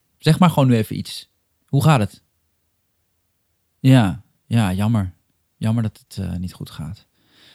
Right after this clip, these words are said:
Of dat het wel goed gaat. Dat is ook jammer.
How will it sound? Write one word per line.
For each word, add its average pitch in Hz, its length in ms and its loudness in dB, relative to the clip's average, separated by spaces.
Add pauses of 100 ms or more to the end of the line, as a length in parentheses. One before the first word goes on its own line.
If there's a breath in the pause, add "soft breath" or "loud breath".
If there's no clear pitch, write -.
(560 soft breath)
Of - 220 -18
dat - 120 -10
het 80 100 -12
wel 73 160 -12
goed - 200 -20
gaat. - 280 -18
Dat - 280 -20
is - 100 -20
ook - 100 -14
jammer. 80 340 -10